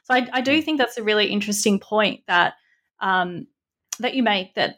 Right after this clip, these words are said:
Speaker 1: the whole, the city has changed, and oftentimes for the better, and, and especially
Speaker 2: Mm.
Speaker 1: in terms of the visual kind of artworks and Lenin walls.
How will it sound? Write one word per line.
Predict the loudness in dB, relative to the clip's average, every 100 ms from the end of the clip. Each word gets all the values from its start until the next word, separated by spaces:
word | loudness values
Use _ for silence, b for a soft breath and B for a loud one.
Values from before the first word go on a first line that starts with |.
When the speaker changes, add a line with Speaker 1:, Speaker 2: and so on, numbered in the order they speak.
| -6
Speaker 1:
the | 0
whole, | 2 2 0
the | -2
city | -2 -4 -4 0
has | 0 0
changed, | -2 0 2 2 2
and | 0 0
oftentimes | -2 -2 -2 0 0 -2
for | -4 -2
the | -2
better, | -2 0 2
and, | 0 -6 -8
and | 0 0
especially | 0 0 2 2
Speaker 2:
Mm. |
Speaker 1:
in | -2
terms | -8 -8
of | -2
the | 0
visual | 0 0 0 0
kind | 0 -2
of | -2 -6 _ _ _ 2
artworks | 2 4 0 0 0 -2
and | 4
Lenin | 6 6 2
walls. | 0 2 0 -4